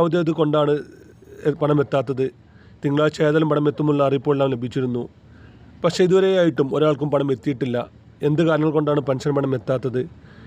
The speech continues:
എന്താണ് മെയ് മാസത്തിലെ പെൻഷൻ സംഭവിച്ചത്? അതുപോലെ തന്നെ മെയ് മാസത്തിലെ പെൻഷൻ മസ്റ്ററിങ്ങുമായി ബന്ധപ്പെട്ട കാര്യങ്ങളെക്കുറിച്ചെല്ലാം വളരെ വിശദമായി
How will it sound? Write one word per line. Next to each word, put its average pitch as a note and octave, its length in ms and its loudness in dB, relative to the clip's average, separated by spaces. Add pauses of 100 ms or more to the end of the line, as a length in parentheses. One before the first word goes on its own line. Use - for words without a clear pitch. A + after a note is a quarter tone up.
(220)
എന്താണ് F3 380 2
മെയ് D#3 140 4
മാസത്തിലെ D3+ 340 0
പെൻഷൻ C#3 300 -4
സംഭവിച്ചത്? B2 460 -4 (760)
അതുപോലെ D3 340 2
തന്നെ D#3+ 220 4 (680)
മെയ് D3 160 2
മാസത്തിലെ D#3 340 0 (100)
പെൻഷൻ D3 320 -2
മസ്റ്ററിങ്ങുമായി D3+ 380 0
ബന്ധപ്പെട്ട C3+ 320 -2 (120)
കാര്യങ്ങളെക്കുറിച്ചെല്ലാം C3+ 720 0
വളരെ C3 160 0
വിശദമായി C3 340 0